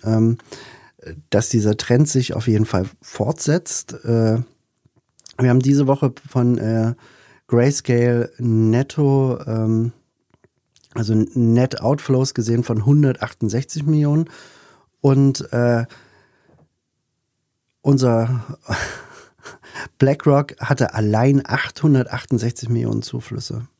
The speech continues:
Fidelity dreihundertsechzehn. Ark hatte fünfundsiebzig Millionen. Bitwise vierundvierzig Millionen.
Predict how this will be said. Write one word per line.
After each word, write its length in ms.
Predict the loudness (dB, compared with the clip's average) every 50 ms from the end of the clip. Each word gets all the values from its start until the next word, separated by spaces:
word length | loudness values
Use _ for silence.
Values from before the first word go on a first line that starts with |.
| _ _ _ _ _ -20 -20 -20 -20 -20 _ _ _ _ _
Fidelity 760 | _ -2 0 2 2 2 2 2 0 0 0 0 0 0 0
dreihundertsechzehn. 1400 | -2 -2 -2 0 0 2 2 2 2 2 0 -2 -6 -6 -6 -8 -12 -14 -12 -8 -8 -6 -6 -6 -6 -6 -8 -10 -12 -16 _ _
Ark 500 | 0 2 2 4 2 2 0 -2 -6 -6
hatte 300 | -6 -4 -4 -4 -4 -6 -8
fünfundsiebzig 920 | _ -6 -2 0 2 4 4 2 2 0 -4 -8 -10 -12 -12 -12 -12 -10 -10
Millionen. 560 | -8 -8 -8 -8 -10 -10 -10 -10 -10 -10 -12 -14 _ _ _ _ _ _ _ _ _ _ _
Bitwise 520 | 0 0 0 2 2 2 2 2 0 -2 -2
vierundvierzig 680 | 0 0 2 2 0 0 -4 -4 -6 -6 -10 -10 -8
Millionen. 420 | -8 -6 -6 -6 -6 -8 -8 -8